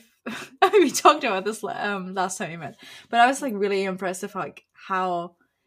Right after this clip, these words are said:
I mean, it's still you, but it's really different and really, like, standing on its own. Like, if you, like, I was, I was thinking of, like, people who will never listen to your music before, I'm, like, gonna,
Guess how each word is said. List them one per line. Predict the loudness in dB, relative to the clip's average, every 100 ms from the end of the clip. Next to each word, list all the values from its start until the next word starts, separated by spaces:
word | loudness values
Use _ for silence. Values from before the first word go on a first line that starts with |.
| _
I |
mean, | 0 2
it's | 0
still | -4 -2 0 0
you, | -2 -2 2 2 0 -4
but | -6
it's | -6 -8 -16 _ _ _
really | -14 -6 0 0 2
different | 0 -2 -2 -8 -6
and | -8 -4
really, | -4 -4 -6
like, | -8 -8
standing | -8 -4 -2 -2 -4 -6
on | -6
its | -8 -8
own. | -4 -4 -4 -6
Like, | -6 -4
if | -6 -4
you, | 0 2 0 -6 _ _ _ _ _
like, | 0 2
I |
was, | 0 -2 -4 0
I | 0
was | 0 -6
thinking | -8 -6 -8
of, | -8 -8
like, | -10 -8
people | -10 -8 -8
who |
will | -8 -8 -8
never | -10 -8
listen | -8 -10
to | -10 -10
your | -10
music | -12 -14
before, | -14 -10 -10
I'm, | -10
like, | -16 -12
gonna, | -12 -12